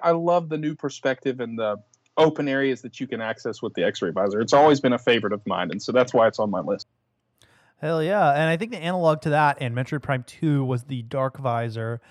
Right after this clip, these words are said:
Speaker 2: Um, but I think I like the X-ray visor's use a, a lot more,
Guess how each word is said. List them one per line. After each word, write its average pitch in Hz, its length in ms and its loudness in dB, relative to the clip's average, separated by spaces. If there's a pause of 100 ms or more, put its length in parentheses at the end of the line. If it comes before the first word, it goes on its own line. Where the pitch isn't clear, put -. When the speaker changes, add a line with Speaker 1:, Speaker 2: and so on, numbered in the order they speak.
(400)
Speaker 2:
Um, 117 500 -2 (320)
but 147 100 0
I 151 40 2
think 170 160 2
I 151 40 4
like 139 180 2
the 123 100 -6
X-ray 127 420 -2
visor's 110 500 -4
use 110 260 -10
a, - 20 -8
a 123 200 -10
lot 117 220 -6
more, 113 340 -6